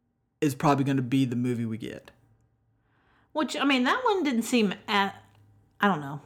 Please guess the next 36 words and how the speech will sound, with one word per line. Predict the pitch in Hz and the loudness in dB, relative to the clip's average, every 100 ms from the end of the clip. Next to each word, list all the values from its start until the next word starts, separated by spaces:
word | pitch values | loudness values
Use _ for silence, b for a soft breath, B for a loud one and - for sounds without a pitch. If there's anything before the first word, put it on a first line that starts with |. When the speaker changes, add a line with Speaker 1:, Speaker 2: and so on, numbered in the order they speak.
| b b b b _ _ _ _ _ | b b b b _ _ _ _ _
Speaker 2:
It, | - 240 202 233 | -8 -6 -6 -8
we'll, | 254 302 359 | 0 2 4
Speaker 1:
With | - | 2
Speaker 2:
we'll | 277 | 4
Speaker 1:
all | 220 151 | 6 6
Speaker 2:
dis- | 151 | 6
Speaker 1:
the | 151 | 4
different | 151 147 151 | 2 0 -2
Spider- | - 143 151 147 147 - - _ - | 2 4 4 0 -6 -12 -20 _ 0
Speaker 2:
Uh-huh. | 208 196 196 - _ _ _ b b b b | 2 2 -2 -16 _ _ _ b b b b
Speaker 1:
I | 156 | -2
just | 151 | 0
feel | 165 | 2
like | 139 135 | 2 2
that's | 165 160 | -2 -2
what, | 160 147 - _ _ _ _ _ _ _ _ _ _ _ _ _ _ | -2 -2 -4 _ _ _ _ _ _ _ _ _ _ _ _ _ _
I | - - - | -16 -12 -4
think | 147 | -4
that's | 143 - | -4 -6
what | 131 120 | -6 -6
you're | |
going | 117 120 117 | -2 -2 -2
to. | 120 | -4
'Cause | 143 | -6
I | 151 170 | -2 -2
guess | 170 | 0
I | 160 143 | 0 2
get | 139 | 2
a | |
different | 123 135 131 - | 0 -2 -4 -10
tone | 131 127 131 | -4 -2 -2
and | 120 117 | -4 -4
feel | 127 123 | -4 -4
from | 120 117 113 | -4 -4 -4
that | 127 131 | -4 -4
one | 139 135 | -6 -8